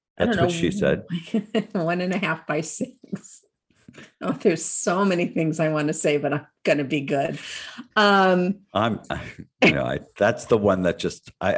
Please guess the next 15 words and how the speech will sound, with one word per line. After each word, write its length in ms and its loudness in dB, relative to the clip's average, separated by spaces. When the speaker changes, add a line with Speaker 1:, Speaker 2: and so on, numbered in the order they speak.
Speaker 2:
I 40 0
think 260 -4
I 80 4
have 200 0
it 80 0
on 140 0
my, 160 -6
my 80 -10
socks 580 -6
now. 340 -6
Speaker 1:
<laughs> 80 -20
That's 360 -2
what 180 -2
she 180 -4
said, 440 -4